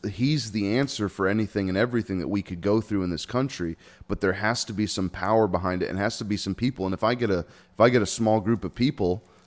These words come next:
together and we're reading the Word every day, we can stay foundational on the Word of God. I told, I've told you this. The reason for these devotionals is to keep us grounded on the basic principles and the solid foundation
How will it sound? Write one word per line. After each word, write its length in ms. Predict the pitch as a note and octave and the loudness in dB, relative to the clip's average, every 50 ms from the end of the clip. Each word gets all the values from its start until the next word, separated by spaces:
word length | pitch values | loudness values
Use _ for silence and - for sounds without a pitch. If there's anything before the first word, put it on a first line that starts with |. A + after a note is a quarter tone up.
| _ | _
together 380 | - - G#2+ F#2 A2 G2+ F#2+ G2+ | -4 0 4 4 6 6 6 4
and 140 | G2 G2 G2 | 4 4 4
we're 240 | A2 A#2+ A#2+ A#2 - - | 4 4 4 4 2 0
reading 340 | F2+ G2+ A2 A2+ A2+ A#2 A2+ | 0 2 2 4 4 2 2
the 80 | G2+ | 2
Word 220 | F#2 G2 G#2 G2+ G2 | 2 2 4 4 4
every 180 | F#2+ E2+ F#2+ | 2 2 2
day, 200 | F2+ F#2 G#2+ A2 | 2 2 4 4
we 200 | G2+ G2+ A2+ A#2 | 4 2 2 0
can 180 | A2+ - A2 G#2 | 0 -2 -2 -2
stay 480 | - - - - - G#2 G#2 G#2+ A2 | -2 -4 -6 -4 0 2 2 2 2
foundational 800 | G#2 - - G#2 F#2 F2+ F#2 E2+ F#2+ G2 G#2+ F#2+ - - F#2+ F2+ | 0 -2 -4 -2 -2 -2 -2 0 0 0 0 0 -2 -4 -4 -4
on 220 | B1 A1+ E2 F2+ F2+ | -2 -2 -2 -2 -2
the 60 | F2+ | -2
Word 220 | F2+ F#2 F2+ F2 | -2 -2 -2 -2
of 80 | F2 D#2+ | -2 0
God. 200 | E2+ G2+ G#2 F2+ | 0 0 2 0
I 60 | D#2+ | -2
told, 260 | - - - A#2 G#2 | -2 -2 0 2 2
I've 140 | C#2 E2+ - | 2 0 -2
told 240 | - B2 B2 B2+ G#2+ | -2 -2 0 0 -2
you 80 | F2+ E2 | -4 -8
this. 320 | - D2+ - - - - - _ _ - - - - - | -8 -10 -10 -10 -14 -18 -20 _ _ -20 -20 -20 -14 -6
The 80 | - F#2+ | -2 0
reason 380 | G2+ A2 B2 B2+ A#2+ B2+ C3+ B2+ | 4 6 6 6 6 4 2 0
for 140 | - A#2 A2+ | 0 -2 -2
these 200 | G#2 A2+ A2 F#2+ | 0 0 0 0
devotionals 840 | G2+ F#2+ D#2 G2 G#2+ C3+ D3 - - F2 F2 E2+ F2 F2 - - - _ _ _ _ _ - | -2 -2 0 2 2 2 0 -2 -6 -8 -6 -6 -8 -8 -10 -14 -20 _ _ _ _ _ -4
is 200 | - G2 F#2+ - | -2 -2 0 0
to 120 | - A2+ | -2 -4
keep 360 | - - - B2 B2+ B2+ - | -4 -2 -2 0 0 0 0
us 160 | B2 B2 A#2 | -2 -2 -2
grounded 560 | A#2 - A2+ A2+ G2+ G2+ G#2 G2+ F#2+ G2 E2+ - - | -2 2 4 4 4 4 4 2 2 0 0 -2 -4
on 160 | - F#2+ F#2 | -4 -2 -2
the 80 | F2+ F2+ | -2 -4
basic 840 | D#2+ C#2 - - - G#2 G#2 A#2 B2 A#2 - - C3+ C3 - - - | -4 -8 -14 -4 2 4 4 4 4 2 0 -2 -2 -2 -4 -8 -6
principles 580 | - B2 A2+ G#2 - - F#2+ E2+ F#2 F#2+ E2+ | -2 0 0 0 -2 -6 -6 -4 -4 -4 -2
and 140 | F2+ F2+ F2+ | -4 -4 -4
the 60 | F2 | -4
solid 460 | - - - G2+ F#2 G2 G#2+ A2 A2+ G#2 | -4 -2 0 2 4 4 4 4 2 2
foundation 720 | - G#2+ F#2+ F#2 F2+ F#2+ G2+ G#2+ - - G#2 F#2+ F#2 | 0 0 0 0 2 2 0 0 0 -2 -2 -2 -4